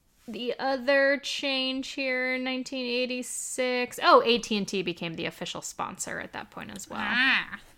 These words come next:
Speaker 2: 'cause they changed their names.
Speaker 1: Exactly. So I, at the end of the day, I don't know, like, the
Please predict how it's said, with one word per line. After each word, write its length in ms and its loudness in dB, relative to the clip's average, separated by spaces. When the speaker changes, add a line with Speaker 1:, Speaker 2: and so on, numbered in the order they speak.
Speaker 2:
'cause 200 -8
they 180 -6
changed 400 -6
their 160 -10
names. 920 -8
Speaker 1:
Exactly. 560 4
So 160 2
I, 340 2
at 160 0
the 80 6
end 80 2
of 60 0
the 40 0
day, 140 4
I 40 4
don't 140 2
know, 60 0
like, 200 -2
the 200 -2